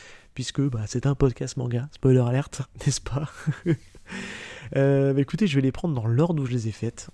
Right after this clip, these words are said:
Euh, j'ai démarré par l'expo de Moto Hagio, euh, qui est une totale découverte pour moi, puisque je dois le confesser, je ne crois que j'ai absolument rien lu de l'autrice. Et, euh, franchement, euh, on a eu, en fait, je, je suis tombé dans l'expo où il y avait le, donc le,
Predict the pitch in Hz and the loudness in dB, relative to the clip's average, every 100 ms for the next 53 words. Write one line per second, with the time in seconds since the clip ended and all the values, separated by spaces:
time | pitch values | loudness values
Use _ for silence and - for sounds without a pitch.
0 | - 113 110 110 117 127 151 185 110 117 | -4 -2 -2 -2 0 0 -2 -4 -4 -4
1 | - 175 160 107 147 170 135 107 110 135 | -4 -6 -4 0 0 0 -2 -2 -8 -8
2 | - - - - - - 123 123 123 123 | -14 -20 -18 -18 -14 -4 -2 -2 -2 -6
3 | - 190 170 _ - 214 190 160 139 123 | -4 -4 -4 _ 0 2 4 4 2 0
4 | 131 - 113 139 - - 120 110 - 139 | -2 -4 -6 -6 -8 -8 -8 -8 -14 -4
5 | 160 175 - 135 113 - 143 131 107 - | -4 -2 -4 -4 -4 -4 -4 -4 -6 -8
6 | 135 104 101 123 139 123 98 110 127 127 | -8 -8 -8 -8 -4 -4 -2 0 0 0
7 | 127 117 - - 139 - - - - - | 0 -2 -4 -4 -6 -8 -14 -20 -20 -20
8 | - - - _ - 170 220 247 247 127 | -20 -20 -20 _ 4 6 6 2 0 0
9 | 123 - - 139 - 143 160 175 - 123 | 0 0 -6 -6 -4 -2 -2 -4 -2 0
10 | 120 120 120 120 120 120 123 123 120 120 | 0 0 0 -2 -4 -6 -8 -8 -6 -2
11 | 131 165 175 131 120 - 139 - 113 110 | 0 0 2 0 0 -2 -4 -2 -2 -4
12 | 107 113 - 143 135 117 107 139 147 120 | -8 -10 -6 -2 -2 -4 -4 -4 -2 -2
13 | 110 127 120 107 110 113 113 107 | -2 -2 -4 -4 -6 -8 -8 -8